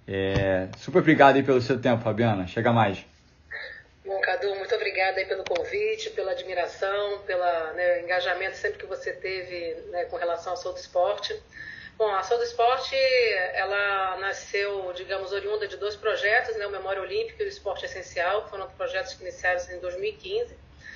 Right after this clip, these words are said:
Speaker 2: Mas mesmo assim, dois mil e quinze não, dois mil e oito, dois mil e quinze começou a Sou do Esporte, temos oito anos. Mas, é, a minha história com o esporte, eu fui atleta de vôlei pelo Fluminense, fui atleta de remo pelo Flamengo, o remo pagou minha faculdade, eu me formei em jornalismo pelo Flamengo,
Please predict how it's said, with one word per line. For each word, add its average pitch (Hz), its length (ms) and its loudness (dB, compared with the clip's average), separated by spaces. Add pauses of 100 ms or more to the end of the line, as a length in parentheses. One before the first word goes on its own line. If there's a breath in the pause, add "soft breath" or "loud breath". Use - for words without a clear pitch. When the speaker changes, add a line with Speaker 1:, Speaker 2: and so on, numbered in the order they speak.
(360 loud breath)
Speaker 2:
Mas 214 440 0
mesmo 226 240 0
assim, - 280 -4
dois - 300 0
mil 202 80 -4
e - 60 -12
quinze 508 200 -6
não, 240 120 -4
dois 175 140 -6
mil 415 100 0
e - 80 -2
oito, 196 360 -2 (180)
dois 175 120 -6
mil 196 120 -6
e - 20 -12
quinze 208 260 -4
começou 190 380 -6
a - 20 -12
Sou 202 140 -10
do - 60 -14
Esporte, - 360 -8
temos 180 200 -10
oito 185 260 -6
anos. 208 360 -4 (600 loud breath)
Mas, 403 540 2 (100)
é, 202 640 4
a 196 40 -2
minha 214 100 0
história 220 260 0
com 220 60 -4
o 214 40 -2
esporte, 214 340 0
eu 208 60 -8
fui 208 80 -2
atleta 185 280 -2
de 175 80 -6
vôlei 220 260 0
pelo 196 160 -4
Fluminense, 208 480 -2
fui 214 100 -2
atleta 185 280 -4
de 175 100 -2
remo 208 300 0
pelo 180 180 -8
Flamengo, 202 560 -2
o 180 60 -6
remo 196 320 -6
pagou 185 260 0
minha 190 220 -4
faculdade, 196 560 -2
eu - 40 -8
me 190 60 -10
formei 190 320 -8
em 202 40 -4
jornalismo 185 500 -8
pelo 180 140 -8
Flamengo, 202 580 -2